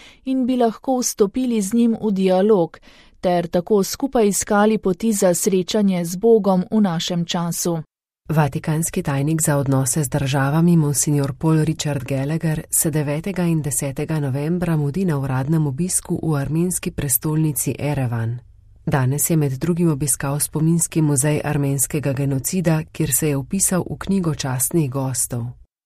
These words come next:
Speaker 2: V posvetilu je zapisal, da ga ob obisku Muzeja armenskega genocida navdaja občutek bolečine za žrtve,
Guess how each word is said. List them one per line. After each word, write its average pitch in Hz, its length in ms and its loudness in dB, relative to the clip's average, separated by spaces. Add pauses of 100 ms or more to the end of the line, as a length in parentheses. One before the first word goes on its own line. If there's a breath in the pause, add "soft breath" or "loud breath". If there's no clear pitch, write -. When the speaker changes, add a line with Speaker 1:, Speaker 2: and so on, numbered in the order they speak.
(300)
Speaker 2:
V 165 60 -6
posvetilu 156 600 -2
je 143 140 -2
zapisal, 160 540 -2
da 151 100 -2
ga 147 140 -2
ob 143 160 -2
obisku 165 440 -2
Muzeja 151 460 2
armenskega 143 680 0
genocida 147 760 0
navdaja 151 600 0
občutek 180 540 -4
bolečine 156 680 2
za 147 160 2
žrtve, 170 540 0